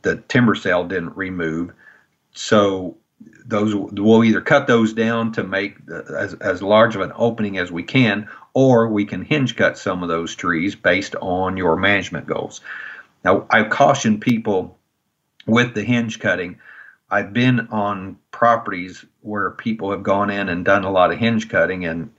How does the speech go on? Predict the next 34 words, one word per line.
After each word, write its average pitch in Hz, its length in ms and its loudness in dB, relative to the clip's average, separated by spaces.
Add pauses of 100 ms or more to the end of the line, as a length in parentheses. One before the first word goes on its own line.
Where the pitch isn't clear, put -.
and 90 140 -4
they 92 140 2
didn't 110 400 4
know 110 360 6
their 90 200 -2
tree 139 340 0
species, 92 640 -6
and 90 180 -2
they've 87 180 0
gone 101 340 4
through 107 340 6
and 90 160 -2
hinge 107 360 2
cut 98 260 2
all 101 180 4
their 92 140 0
red 98 200 2
oak 92 200 0
and 80 120 -6
white 113 280 4
oak, 98 220 -4
and 85 140 -6
they 87 60 -6
left 92 320 0
a - 60 -14
bunch 95 260 -2
of - 60 -20
poplar 95 420 0
and 85 100 -6
soft 90 300 -2
maple 82 300 -6
and 80 80 -8
beech. - 360 -2 (600)
Um, 85 480 2